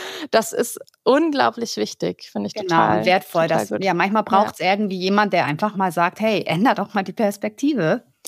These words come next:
Speaker 1: Ja.
Speaker 2: Ähm, was mir auch hilft, ist eine, tatsächlich eine Selbsthilfegruppe, eine A D H S, also nur für Erwachsene.
Speaker 1: Ja.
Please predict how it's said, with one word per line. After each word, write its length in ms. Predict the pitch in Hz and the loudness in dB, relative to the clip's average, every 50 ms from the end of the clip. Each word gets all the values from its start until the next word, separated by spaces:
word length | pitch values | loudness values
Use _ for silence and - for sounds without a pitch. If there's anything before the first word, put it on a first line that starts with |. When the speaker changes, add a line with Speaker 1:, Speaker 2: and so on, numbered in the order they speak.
| - | -10
Speaker 1:
Ja. 300 | - 208 202 202 202 - - - | -2 2 2 2 2 2 -2 -2
Speaker 2:
Ähm, 440 | 185 180 175 175 175 170 175 175 - - | 0 0 2 2 2 0 0 -2 0 2
was 200 | - 208 214 - | 2 2 2 4
mir 220 | 226 208 135 170 | 4 4 4 4
auch 300 | 196 220 262 277 - - | 4 2 2 -2 -4 -4
hilft, 540 | - 277 285 277 277 285 - - - - - - - | -2 0 2 2 0 0 -4 -8 -12 -14 -16 -8 -6
ist 260 | 202 160 - - - | -6 -6 -6 -4 -2
eine, 360 | - 175 180 185 185 180 175 | 0 2 2 2 0 -2 0
tatsächlich 460 | - 196 175 - 196 190 202 185 - | -2 0 2 2 2 2 0 0 2
eine 140 | 151 180 180 | 2 2 2
Selbsthilfegruppe, 1000 | 165 165 175 214 - - 262 254 247 - 269 - - 277 247 - 302 320 339 330 _ | 2 2 2 2 0 -2 -4 -4 -2 -4 -4 -2 -2 -4 0 0 0 0 0 -2 _
eine 280 | - - 214 202 - | -4 -4 -2 0 2
A 80 | 107 - | 2 2
D 80 | 190 190 | 2 2
H 260 | 196 185 165 113 175 | 2 4 4 4 4
S, 320 | 214 - - - - - - | 2 0 -4 -8 -12 -14 -10
also 240 | - - 175 185 | -8 -6 -4 -2
nur 160 | 175 190 202 190 | 0 0 0 2
für 120 | - 202 | 4 2
Erwachsene. 520 | 156 165 196 220 - - - 269 277 320 320 - _ _ _ _ _ _ _ _ _ - | 4 4 2 0 0 -2 -4 -2 -2 -2 -4 -6 _ _ _ _ _ _ _ _ _ -4
Speaker 1:
Ja. 180 | - 240 208 - | 0 2 2 2